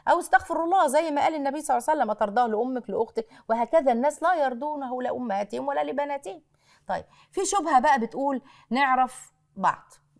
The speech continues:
نتعرف على بعض؟ ما هو انا مش هتجوز على عمياني كده، انا مش هتجوز كده من غير خطوبه معموله وكده. اه، الكلام ده نرد عليه نقول ايه؟ نقول اولا، بصوا يا جماعه،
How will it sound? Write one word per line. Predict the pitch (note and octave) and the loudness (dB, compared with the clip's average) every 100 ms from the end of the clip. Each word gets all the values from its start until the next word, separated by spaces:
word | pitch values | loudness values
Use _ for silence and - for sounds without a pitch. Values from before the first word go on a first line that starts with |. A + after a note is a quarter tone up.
| - | -18
نتعرف | D4+ E4+ D4+ | -10 -10 -6
على | A#3+ A3+ | -6 -2
بعض؟ | C4 F#3+ _ _ _ _ _ - | -2 -4 _ _ _ _ _ -8
ما | G3 | -2
هو | B3+ | 0
انا | C4+ | 0
مش | A3+ | -2
هتجوز | G#3 G3 D#4+ C4+ | -2 2 2 4
على | A3+ | 4
عمياني | G#3+ A3+ D#4 C4+ | 2 2 0 0
كده، | D4 D4+ - | -4 -8 -6
انا | F3+ | -6
مش | F#3+ G#3 | -4 -4
هتجوز | G3 A#3+ D4+ A#3 | 2 4 4 2
كده | D#4 D4+ | 2 2
من | A3+ | 2
غير | D#4 | 0
خطوبه | D#4+ A#3 C#4+ E4+ C#4+ A#3+ G#3+ | -2 0 0 4 6 6 4
معموله | G3+ F#3+ A3 D#4 F4 B3 | 2 0 0 0 2 2
وكده. | A3+ E3+ - _ _ - | 2 -6 -8 _ _ -10
اه، | E3 - - - _ | -8 -8 -12 -18 _
الكلام | - D4 C#4 | 0 0 2
ده | A3 | 0
نرد | A3 F#3+ | -2 -4
عليه | E3+ F#3 | -4 -6
نقول | F3 E3 | -10 -12
ايه؟ | - C#3 _ _ _ _ _ _ _ _ _ _ - F3 | -14 -20 _ _ _ _ _ _ _ _ _ _ -20 -12
نقول | G#3 C#4+ F#4 | -6 -4 0
اولا، | B3+ A#3 C#4 B3 | 2 2 2 0
بصوا | G3 A3 F3+ | -2 -6 -8
يا | D#3+ | -8
جماعه، | D3 | -14